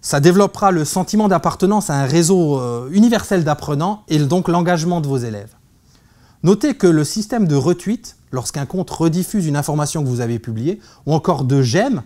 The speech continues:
pour favoriser les tweets, euh, publiés, ne sont pas anecdotiques pour les élèves, même pour les plus jeunes. Et ils sont pour eux le signe concret que leurs productions sont lues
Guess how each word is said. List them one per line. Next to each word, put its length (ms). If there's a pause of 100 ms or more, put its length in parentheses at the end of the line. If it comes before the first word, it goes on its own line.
(300)
pour 140
favoriser 560
les 100
tweets, 400
euh, 460
publiés, 500 (680)
ne 60
sont 160
pas 140
anecdotiques 500
pour 120
les 180
élèves, 280 (220)
même 180
pour 140
les 80
plus 160
jeunes. 260 (600)
Et 200
ils 40
sont 160
pour 220
eux 20
le 60
signe 220
concret 420
que 100
leurs 240
productions 500
sont 240
lues 380